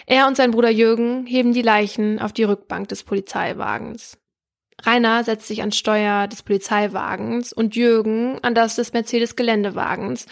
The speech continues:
auf dessen Rückbank der jüngste Bruder Ulrich sitzt. Rainer fährt los, Jürgen hinterher. Es geht zu dem Truppenübungsplatz, auf dem sie schon einmal eingebrochen waren. Rund achtzig Kilometer legen sie dafür zurück.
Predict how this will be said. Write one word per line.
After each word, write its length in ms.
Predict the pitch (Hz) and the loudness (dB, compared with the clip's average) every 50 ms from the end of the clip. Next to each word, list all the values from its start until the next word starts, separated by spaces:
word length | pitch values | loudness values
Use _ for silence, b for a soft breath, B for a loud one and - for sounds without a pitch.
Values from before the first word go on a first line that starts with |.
| B B B B B B | B B B B B B
auf 80 | - 220 | -4 -2
dessen 220 | - 226 220 233 | 0 0 0 0
Rückbank 640 | 220 262 330 - - - - - - - 208 - - - | 0 0 0 -2 -4 -6 -6 -4 -4 -6 -10 -12 -6 -2
der 120 | - 277 | 2 2
jüngste 380 | 277 269 233 214 208 - - 196 | 4 4 4 4 2 0 -4 -6
Bruder 340 | 196 - 208 220 240 254 - | -4 -2 0 0 0 0 0
Ulrich 340 | 202 190 - - - - - | -2 -4 -4 -8 -12 -14 -14
sitzt. 540 | - - - _ - - - _ _ _ _ _ _ _ _ _ _ _ _ _ _ _ _ _ _ _ | -14 -14 -16 _ -20 -20 -20 _ _ _ _ _ _ _ _ _ _ _ _ _ _ _ _ _ _ _
Rainer 400 | - - 220 220 220 214 220 233 | 0 2 2 2 2 2 0 -2
fährt 300 | 226 - 254 247 240 - | 0 0 0 0 2 2
los, 520 | 214 226 202 - - 262 277 - - - - _ | 0 0 2 2 0 -4 -6 -8 -12 -16 -8 _
Jürgen 280 | 220 220 214 208 220 | 2 2 2 2 2
hinterher. 560 | 208 226 214 240 226 220 208 190 151 151 185 B B B B B B | 0 0 0 0 -2 0 -2 -2 -4 -4 -6 B B B B B B
Es 140 | - - | -6 -2
geht 160 | - 269 254 - | 0 0 0 0
zu 80 | 262 | 0
dem 240 | 214 254 277 294 294 | 2 2 2 2 2
Truppenübungsplatz, 960 | 277 - - 240 240 214 202 190 185 196 208 202 - - - 214 220 214 - | 0 0 -2 -2 0 0 0 0 0 0 -2 -4 -4 -2 0 0 0 -2 -4
auf 100 | - 208 | -6 -2
dem 180 | - 233 220 208 | 0 0 0 0
sie 100 | 202 202 | 0 -2
schon 160 | - - 214 | -4 -4 -4
einmal 200 | 202 202 202 - | -4 -4 -2 0
eingebrochen 680 | 202 220 226 220 208 - - 180 - - - 208 202 233 | 0 0 0 0 -2 -4 -8 -10 -10 -10 -12 -12 -10 -10
waren. 440 | 214 - - - - 233 240 226 _ _ _ _ _ _ _ - | -10 -10 -10 -12 -12 -12 -14 -16 _ _ _ _ _ _ _ -2
Rund 160 | 220 247 233 | 0 2 4
achtzig 360 | - 240 226 - - - 240 | 2 2 0 -2 -6 -10 -8
Kilometer 480 | - - 240 247 233 240 247 233 226 214 | -4 -2 0 2 4 4 4 4 2 0
legen 240 | 196 208 202 202 196 | 0 0 0 -2 -4
sie 80 | 214 | -6
dafür 320 | 190 - 202 - - 240 - | -6 -8 -8 -8 -10 -14 -14
zurück. 640 | - - - - - - - - _ - - _ | -12 -12 -12 -12 -12 -12 -14 -16 _ -20 -20 _